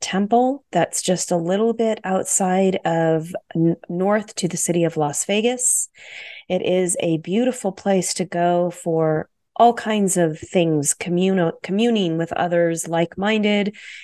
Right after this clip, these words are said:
It's a sanctuary. Uh, Aria tends to many ceremonies out there for things like full moon and new moon. So if you want to learn a little bit more about the temple,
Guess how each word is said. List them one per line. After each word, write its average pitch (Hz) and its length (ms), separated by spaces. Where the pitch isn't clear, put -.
It's 165 200
a 165 40
sanctuary. 175 1160
Uh, 156 420
Aria 170 480
tends 214 460
to - 120
many 170 240
ceremonies 202 880
out 190 260
there 185 460
for 165 140
things 180 320
like 156 160
full 233 320
moon 208 460
and 160 200
new 196 180
moon. 185 540
So 175 420
if - 140
you 190 100
want 208 240
to 196 220
learn 190 320
a 180 60
little 220 280
bit 220 180
more 190 320
about 185 280
the 180 80
temple, 247 580